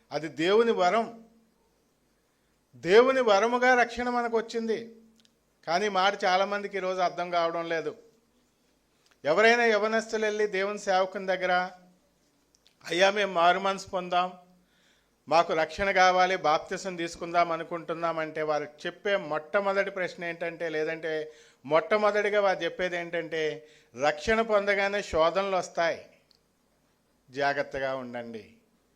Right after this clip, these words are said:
మీరు మీ చిన్న పిల్లవాడిని ఎల్కేజీలో జాయిన్ చేయడానికి తీసుకెళ్లారనుకోండి స్కూల్కి, మీ పిల్లవాడిని జాయిన్ చేస్తున్నారు, ఏమనుకుంటున్నారు? పబ్లిక్ ఎగ్జామ్స్ ఉంటాయి టెన్త్ క్లాస్లో అన్నారనుకోండి, టెన్త్ క్లాస్ ఎంత దూరం ఉంది, వీళ్ళు ఎక్కడ ఉన్నారు?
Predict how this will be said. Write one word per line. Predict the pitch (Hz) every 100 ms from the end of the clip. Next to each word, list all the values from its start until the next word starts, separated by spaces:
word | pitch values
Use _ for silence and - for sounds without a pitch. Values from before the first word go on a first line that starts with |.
| _ _ _ _ _ _ _ _
మీరు | 147 156
మీ | 165 156 196
చిన్న | 208
పిల్లవాడిని | 214 202 220 220 214
ఎల్కేజీలో | 190 180 190 214 208 214
జాయిన్ | 196 190 196 190
చేయడానికి | 190 190 175
తీసుకెళ్లారనుకోండి | 165 - 170 170 165 151 165 147
స్కూల్కి, | - 156 156 156 131 113 - _ _ _ _ _ _ _ _ -
మీ | 147
పిల్లవాడిని | 151 180 214 214 220 196
జాయిన్ | 196 202 202
చేస్తున్నారు, | 202 196 196 185
ఏమనుకుంటున్నారు? | 180 196 190 190 185 190 185 170 120 156
పబ్లిక్ | 156 190 214 208
ఎగ్జామ్స్ | 196 202 202 196
ఉంటాయి | 202 190 202
టెన్త్ | 196 175
క్లాస్లో | 185 180 170 165
అన్నారనుకోండి, | 156 147 143 131 135 123 113 110 _ _ _ _ _ _ _ _ _ _ _ -
టెన్త్ | 170 185
క్లాస్ | 233 254 254
ఎంత | 240 226
దూరం | 233 233 226
ఉంది, | 208 196 247
వీళ్ళు | 254 240
ఎక్కడ | 226 233
ఉన్నారు? | 233 220 202 147